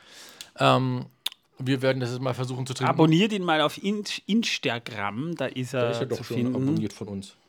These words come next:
Speaker 2: Ja, von uns eh, aber
Speaker 1: Ach so,
Speaker 2: von
Speaker 1: ach so,
Speaker 2: unseren
Speaker 1: ach so,
Speaker 2: Hörern
Speaker 1: von
Speaker 2: und
Speaker 1: unseren Hörern nicht.
Speaker 2: Hörerinnen
Speaker 1: Nein, das ist
Speaker 2: vielleicht,
Speaker 1: wahr, ja.
Speaker 2: m, wissen die das noch gar nicht. Kann, i-, ist ein sehr netter Channel, bekommt er viele tolle Sachen. So, wir haben da jetzt mal aufgemacht und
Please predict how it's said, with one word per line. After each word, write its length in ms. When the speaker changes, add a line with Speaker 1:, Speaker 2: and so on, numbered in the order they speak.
Speaker 2:
Ja, 120
von 160
uns 260
eh, 160
aber 140
Speaker 1:
Ach 60
so, 60
Speaker 2:
von 80
Speaker 1:
ach 20
so, 20
Speaker 2:
unseren 240
Speaker 1:
ach 40
so, 60
Speaker 2:
Hörern 140
Speaker 1:
von 80
Speaker 2:
und 80
Speaker 1:
unseren 140
Hörern 260
nicht. 80
Speaker 2:
Hörerinnen 120
Speaker 1:
Nein, 140
das 80
ist 40
Speaker 2:
vielleicht, 260
Speaker 1:
wahr, 120
ja. 60
Speaker 2:
m, 360
wissen 260
die 100
das 180
noch 220
gar 160
nicht. 280
Kann, 360
i-, 100
ist 220
ein 120
sehr 240
netter 360
Channel, 380
bekommt 300
er 60
viele 260
tolle 180
Sachen. 240
So, 160
wir 140
haben 100
da 60
jetzt 240
mal 100
aufgemacht 580
und 140